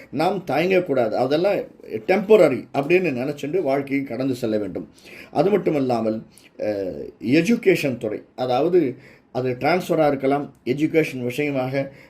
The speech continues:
நாம் பிசினஸ் விஷயமாக வெளியே போகிறதா இருக்கலாம், அல்லது ஒரு டூரிசம் அதற்காக வெளியே போவதாக இருக்கலாம். அதனால் சிறு பிரிவு இருக்கக்கூடியதாக அமைந்திருக்கும் ரிஷபராசிக்காரர்களுக்கு. அதை நாம் எதிர்கொள்ளும், ஏற்றுக்கொள்ளும். அந்த மாற்றத்தை நன்கு உணர்ந்து அதை நமக்கு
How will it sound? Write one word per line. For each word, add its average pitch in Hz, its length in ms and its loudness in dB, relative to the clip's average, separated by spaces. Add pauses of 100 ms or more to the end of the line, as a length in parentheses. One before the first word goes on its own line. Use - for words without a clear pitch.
நாம் 135 420 0
பிசினஸ் 180 360 -2
விஷயமாக 143 520 0
வெளியே 156 240 4
போகிறதா 131 420 0
இருக்கலாம், 127 400 0 (440)
அல்லது 160 420 2
ஒரு 139 260 0
டூரிசம் 214 580 2
அதற்காக 143 480 -2
வெளியே 139 220 0
போவதாக 117 380 -2
இருக்கலாம். 107 420 -4 (180)
அதனால் 143 400 0
சிறு 175 320 2
பிரிவு 170 360 4
இருக்கக்கூடியதாக 135 760 0
அமைந்திருக்கும் 110 560 -4
ரிஷபராசிக்காரர்களுக்கு. 104 1000 -2 (380)
அதை 180 420 4 (340)
நாம் 156 420 0
எதிர்கொள்ளும், 139 600 2
ஏற்றுக்கொள்ளும். 127 640 0
அந்த 123 200 -4
மாற்றத்தை 147 520 -2
நன்கு 143 360 -4
உணர்ந்து 143 420 0
அதை 143 240 2
நமக்கு 135 420 -4